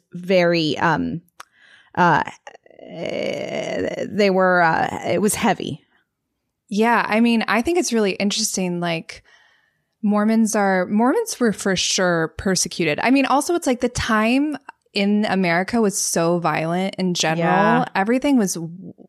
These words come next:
Speaker 2: so wild and out of, would get really out of hand. But, like, Mormons talk about, like, we would, you know, try to just live our, like, religious lives.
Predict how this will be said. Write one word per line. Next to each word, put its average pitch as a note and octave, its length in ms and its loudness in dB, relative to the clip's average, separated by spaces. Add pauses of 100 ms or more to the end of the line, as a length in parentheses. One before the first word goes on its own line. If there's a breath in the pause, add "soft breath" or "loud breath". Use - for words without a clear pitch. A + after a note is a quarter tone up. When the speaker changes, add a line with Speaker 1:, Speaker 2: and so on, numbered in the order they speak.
Speaker 2:
so - 400 0
wild F3 560 2
and F3 120 -4
out E3+ 220 -2
of, - 160 -4
would F#3+ 240 -2
get - 180 -2
really F3+ 220 0
out E3+ 160 0
of E3+ 100 -2
hand. F3 320 -2
But, G#3 140 0
like, G3+ 220 0 (380 loud breath)
Mormons B3 420 4
talk G#3+ 240 0
about, F#3 320 2
like, F3+ 180 -2
we G3+ 160 0
would, G3+ 460 2 (400 loud breath)
you G#3+ 120 2
know, F#3 180 2
try F#3+ 380 -2
to G3 100 0
just F#3+ 240 -4
live F#3 240 2
our, E3+ 160 2
like, D#3 400 -2 (160)
religious F3+ 540 -2
lives. B3+ 640 2